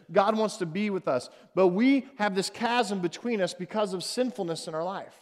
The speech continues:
And then Jesus Christ, the Son of God, comes and he dies on the cross of Calvary. And that cross bridges the gap. And then when we choose to accept God's free gift of forgiveness,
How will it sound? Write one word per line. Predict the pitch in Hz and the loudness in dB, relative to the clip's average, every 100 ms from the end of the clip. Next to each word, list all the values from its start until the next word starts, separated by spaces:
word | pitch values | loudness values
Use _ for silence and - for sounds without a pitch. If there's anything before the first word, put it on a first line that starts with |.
| _ _ _ _ - | _ _ _ _ 0
And | 220 | 2
then | 226 | 4
Jesus | 175 277 277 269 - | 6 6 6 2 -2
Christ, | - 233 196 170 | -2 -2 0 -2
the | 190 | -4
Son | 180 226 | -2 -2
of | 220 | 0
God, | 196 185 | 2 0
comes | - 175 160 | 0 -2 0
and | 190 | -2
he | |
dies | 170 214 208 254 247 | 2 2 4 2 2
on | |
the | 220 | -4
cross | - 214 202 | -2 -2 -2
of | 180 | -6
Calvary. | 196 196 170 - - | -4 -2 -2 -6 -6
And | - 202 | 0 2
that | 262 - | 0 -2
cross | - 208 - - - | -2 0 -2 -8 -16
bridges | 156 175 254 240 269 196 | -2 2 4 2 -2 -2
the | 190 | -4
gap. | 165 185 151 - | 2 2 2 0
And | 180 | 2
then | 220 208 | 4 4
when | 214 | 4
we | 226 262 | 4 0
choose | - - 285 262 180 - - _ - | -2 -2 0 2 0 -4 -16 _ 0
to | 220 | 4
accept | 190 - - 269 277 196 | 4 0 4 4 4 0
God's | 226 226 220 | 0 2 0
free | - - 233 | -2 -6 -4
gift | 196 214 220 190 | 0 2 2 0
of | 180 | -6
forgiveness, | 175 185 185 147 | -2 0 0 -4